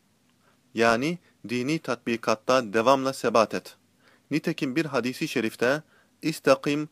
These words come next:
vel yahsun hulukuk." Kamil imanla emirleri yerine getir, yasaklardan sakınmakla dosdoğru ol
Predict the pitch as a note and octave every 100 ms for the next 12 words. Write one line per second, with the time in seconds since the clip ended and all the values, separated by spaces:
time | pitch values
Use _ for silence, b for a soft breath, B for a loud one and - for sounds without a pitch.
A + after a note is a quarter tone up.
0 | b _ B2 A#2+ A#2 C#3+ - D3 C3+ -
1 | C3+ G#2+ G2+ - - _ _ _ _ b
2 | b b b b - B2 B2 E3+ F3+ C3+
3 | C3 C#3+ D#3+ C#3 D3+ - _ - B2+ C3+
4 | B2 C3+ C#3+ A#2 A#2+ B2 G#2+ G2 G2 -
5 | _ b b - A2 - C3 C3+ C3 B2+
6 | D#3 - C3+ - A#2+ C#3 C#3+ C3 G#2+ A#2+
7 | C#3 B2 A2+ B2 G#2+